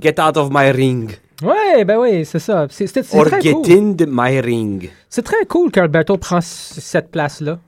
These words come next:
Speaker 2: C'est vraiment le... Ben, avec Sheamus puis Big Show, je pense qu'il est dans le top trois, là, de,
Speaker 1: Je
Speaker 2: de SmackDown,
Speaker 1: Oh,
Speaker 2: là,
Speaker 1: t'as
Speaker 2: quand même.
Speaker 1: oublié Randy Orton.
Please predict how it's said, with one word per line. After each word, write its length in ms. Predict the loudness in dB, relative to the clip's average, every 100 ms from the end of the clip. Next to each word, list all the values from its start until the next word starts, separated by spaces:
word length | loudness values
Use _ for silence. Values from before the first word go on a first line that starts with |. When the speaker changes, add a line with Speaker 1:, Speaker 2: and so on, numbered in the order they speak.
| _
Speaker 2:
C'est 160 | -4 -2
vraiment 320 | 0 0 0
le... 1000 | 0 0 0 0 -2 -2 -4 -4 -4 -6
Ben, 120 | -6 -6 -4
avec 180 | -6 -4
Sheamus 340 | -2 0 -2
puis 80 | -2
Big 220 | -2 -2
Show, 180 | -4 -6 -6 -14
je 100 | -14
pense 240 | -8 -8 -8
qu'il 120 | -12
est 40 |
dans 100 | -10
le 60 | -12
top 240 | -10 -12
trois, 260 | -12 -12 -10
là, 120 | -10
de, 100 | -8
Speaker 1:
Je 60 | -6
Speaker 2:
de 100 | -6
SmackDown, 440 | -4 -6 -6 -6 -6
Speaker 1:
Oh, 40 |
Speaker 2:
là, 40 | -6
Speaker 1:
t'as 120 | -8 -8
Speaker 2:
quand 60 |
même. 80 | -8
Speaker 1:
oublié 180 | -6 -6
Randy 380 | -6 -8 -10 -12
Orton. 340 | -12 -14